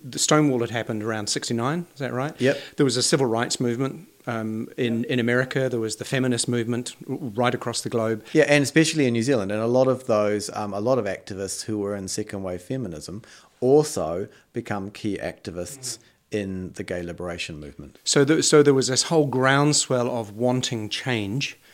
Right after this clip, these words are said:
Speaker 1: for i-, i-, in a whole load of sectors of society.
Speaker 2: Yeah.
Speaker 1: And Māori were demanding more as, as well, demanding their rights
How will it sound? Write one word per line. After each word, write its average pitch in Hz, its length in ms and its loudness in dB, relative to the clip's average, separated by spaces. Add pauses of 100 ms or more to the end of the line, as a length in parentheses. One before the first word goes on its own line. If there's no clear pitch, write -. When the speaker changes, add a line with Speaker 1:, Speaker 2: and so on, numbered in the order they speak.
(100)
Speaker 1:
for - 300 -2
i-, 135 40 2
i-, 131 300 -2
in 127 140 2
a 107 60 0
whole 143 360 4
load 113 220 0
of 104 80 -4
sectors 110 420 -4
of 98 120 -10
society. 107 600 -8
Speaker 2:
Yeah. 143 300 0
Speaker 1:
And 139 160 0
Māori 139 400 4
were 107 140 -2
demanding 101 480 -4
more 98 320 -10 (160)
as, 110 140 -8
as 107 200 -8
well, 107 280 -2
demanding 110 420 -4
their 127 240 2
rights 113 400 -6